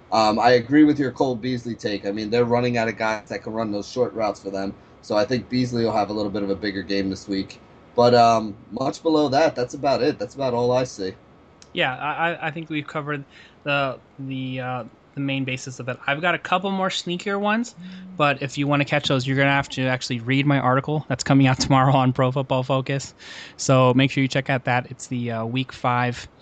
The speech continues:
Speaker 2: uh, N F L wide receiver and, uh, running back punt plays. So it's exactly lines up perfectly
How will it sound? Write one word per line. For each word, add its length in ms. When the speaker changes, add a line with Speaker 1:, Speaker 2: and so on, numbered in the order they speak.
Speaker 2:
uh, 340
N 160
F 120
L 140
wide 140
receiver 520
and, 520
uh, 260
running 200
back 260
punt 200
plays. 360
So 140
it's 140
exactly 500
lines 240
up 140
perfectly 500